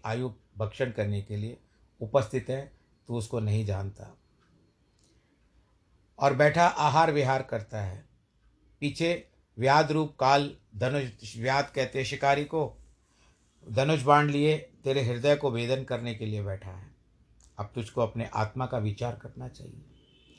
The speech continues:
पुष्पों के समान जिनके धर्म ऐसी स्त्रियों के शरण रूप पुष्प वाटिका में पुष्पों की मधुर गंध से सदृश अत्यंत तुच्छ होकर कर काम कर्म के फल से उत्पन्न हो, काम सुख लव मात्र जीव के स्वाद, बस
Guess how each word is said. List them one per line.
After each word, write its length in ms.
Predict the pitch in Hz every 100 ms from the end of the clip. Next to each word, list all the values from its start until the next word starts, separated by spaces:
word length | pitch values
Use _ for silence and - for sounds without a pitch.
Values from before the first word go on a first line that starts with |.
| - - - _ -
पुष्पों 320 | 117 - 143
के 100 | 139
समान 360 | 131 131 135
जिनके 300 | 123 123 123
धर्म 360 | 110 101 123 127
ऐसी 380 | - 113 107 120
स्त्रियों 360 | 107 120 127
के 220 | 127 113 101
शरण 380 | - 117 127
रूप 260 | 107 101 - - - - _ -
पुष्प 240 | 131 -
वाटिका 500 | 120 110 101 104 107
में 240 | 104 101 - _ _ _ -
पुष्पों 340 | 131 - 143
की 120 | 135
मधुर 320 | 117 110 127 120
गंध 240 | 110 107
से 280 | 104 101 101 - _ _ -
सदृश 380 | 123 131 143 -
अत्यंत 320 | 113 123 135
तुच्छ 320 | 123 147 151 127
होकर 360 | 110 - 104
कर 180 | 101 101 95 - _ _ _ -
काम 280 | 117 135
कर्म 340 | 135 120 110 110
के 200 | 104 101
फल 200 | 107 117
से 140 | 107
उत्पन्न 400 | 110 104 - 110
हो, 200 | 92 92 - - - _ _
काम 260 | 110 127 139
सुख 240 | - -
लव 240 | 104 110
मात्र 400 | 110 110 107 107
जीव 320 | 98 98 127 127
के 80 | 110
स्वाद, 420 | 104 104 98 98 - - - - - - - _ _ - _ - - 110
बस 180 | 120